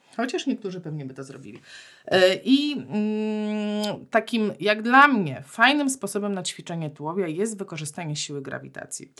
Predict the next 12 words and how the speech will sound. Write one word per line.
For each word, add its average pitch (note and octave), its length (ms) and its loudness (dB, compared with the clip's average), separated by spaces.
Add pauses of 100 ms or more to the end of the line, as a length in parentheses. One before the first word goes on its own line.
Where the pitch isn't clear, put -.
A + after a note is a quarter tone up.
(420)
E, G3 100 8
dzisiaj C4 360 4
będzie A#3+ 240 -4
mi A3+ 120 -4
pomagał G#3 540 0 (460)
jamniczek. G3+ 760 0 (120)
Mój F3+ 100 -12
syn G3 180 -8
kazał G3 220 -8
mi F#3+ 60 -12
powiedzieć, F#3 240 -6
że, F3+ 240 -2